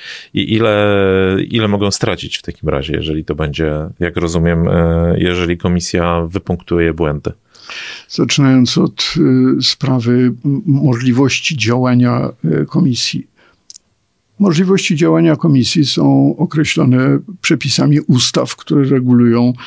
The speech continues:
Speaker 2: zasady, m, pracy kom-, Państwowej Komisji Wyborczej.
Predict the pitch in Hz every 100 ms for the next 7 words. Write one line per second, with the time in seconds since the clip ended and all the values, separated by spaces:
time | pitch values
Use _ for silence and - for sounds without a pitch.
0 | - - 127 117 139 - 123 117 123 -
1 | 160 180 - 170 135 - - 139 - 135
2 | 139 - 131 120 139 127 113 131 131 117
3 | 110 - - 156 196